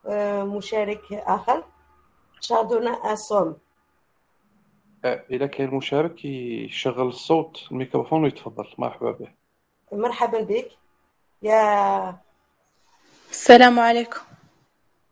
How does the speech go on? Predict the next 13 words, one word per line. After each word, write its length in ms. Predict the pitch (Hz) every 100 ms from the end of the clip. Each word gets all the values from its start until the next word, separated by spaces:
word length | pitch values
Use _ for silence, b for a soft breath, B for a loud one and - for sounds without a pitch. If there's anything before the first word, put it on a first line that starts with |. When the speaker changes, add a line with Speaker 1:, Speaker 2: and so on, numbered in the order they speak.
| _ -
Speaker 1:
وعليكم 380 | 190 196 202
Speaker 2:
السلام. 180 | 120 127
Speaker 1:
السلام 540 | 127 - 208 220 220 214
ورحمة 300 | 196 196 -
الله 120 | 202
وبركاته. 640 | 190 180 180 - - _ _ _ _ _
Speaker 3:
آه، 120 | 220 220
أنا 260 | 240 269
متحصلة 640 | 277 269 - 285 294 285 254
على 240 | 240 262
شهادة 360 | - 254 254 240
البكالوريا 840 | 220 254 247 254 240 247 240 233
شعبة 320 | 226 247 214